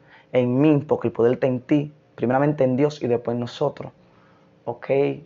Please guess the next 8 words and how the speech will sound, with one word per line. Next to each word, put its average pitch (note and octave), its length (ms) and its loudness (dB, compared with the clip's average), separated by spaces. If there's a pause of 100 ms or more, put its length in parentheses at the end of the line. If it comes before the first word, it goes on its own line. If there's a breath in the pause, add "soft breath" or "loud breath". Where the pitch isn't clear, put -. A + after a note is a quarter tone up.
(120)
yo C#3+ 220 2
tengo F#3 440 2
la E3+ 120 4
forma E3+ 720 2 (500 loud breath)
de B2 140 0
solucionar B2+ 1000 0 (300)
todo B2+ 260 2
esto. - 420 -6